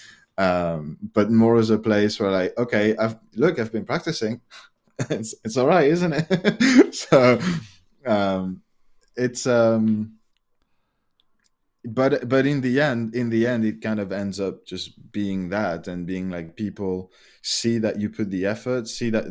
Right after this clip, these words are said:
you put the time in it. And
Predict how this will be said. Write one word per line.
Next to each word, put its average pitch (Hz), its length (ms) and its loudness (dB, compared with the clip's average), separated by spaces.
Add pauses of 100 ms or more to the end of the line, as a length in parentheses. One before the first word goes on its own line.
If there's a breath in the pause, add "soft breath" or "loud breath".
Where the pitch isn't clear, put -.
(120)
you 104 180 -4
put 104 200 -8
the 92 80 -6
time 120 340 -4
in 139 120 -4
it. - 280 -8 (360 soft breath)
And 98 520 -2